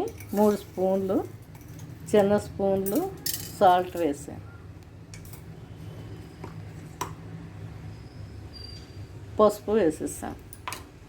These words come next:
చేసుకునేటప్పుడు కొంచెం వేసుకుందాం, మరిగేటప్పుడు కూడా బాగుంటుందని వేసేసాను. ఇది ఇలాగా ఫైవ్ మినిట్స్ మరగబెడితే బాగుంటుంది, టేస్ట్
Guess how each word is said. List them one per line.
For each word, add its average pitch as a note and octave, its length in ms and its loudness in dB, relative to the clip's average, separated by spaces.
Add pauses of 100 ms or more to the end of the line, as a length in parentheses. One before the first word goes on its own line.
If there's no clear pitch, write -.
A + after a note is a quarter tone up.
(160)
చేసుకునేటప్పుడు A3+ 840 8
కొంచెం A3 280 4
వేసుకుందాం, G3+ 520 2 (300)
మరిగేటప్పుడు G3 680 6
కూడా G3 140 2 (140)
బాగుంటుందని F3 680 2
వేసేసాను. D#3 520 0 (920)
ఇది G#3 160 8
ఇలాగా G#3 340 8 (1120)
ఫైవ్ G#3+ 280 10
మినిట్స్ G#3+ 360 2 (200)
మరగబెడితే F#3+ 640 2 (220)
బాగుంటుంది, F#3+ 580 6
టేస్ట్ F#3+ 300 2